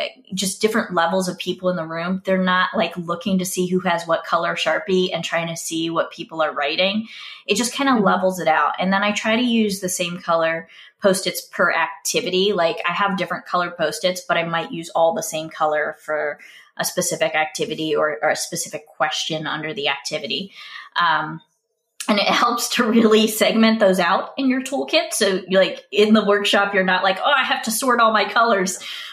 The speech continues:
Speaker 1: before we go." And you're, like, <laughs> trying to do that.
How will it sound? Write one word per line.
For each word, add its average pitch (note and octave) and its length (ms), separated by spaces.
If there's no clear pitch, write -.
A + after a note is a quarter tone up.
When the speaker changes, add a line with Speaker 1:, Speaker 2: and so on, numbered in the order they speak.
Speaker 1:
before C4+ 280
we C4+ 180
go." C4 400
And A3 260
you're, G#3 200
like, F#3+ 320
<laughs> A3+ 380
trying A3+ 340
to G3 100
do G3 200
that. F3+ 280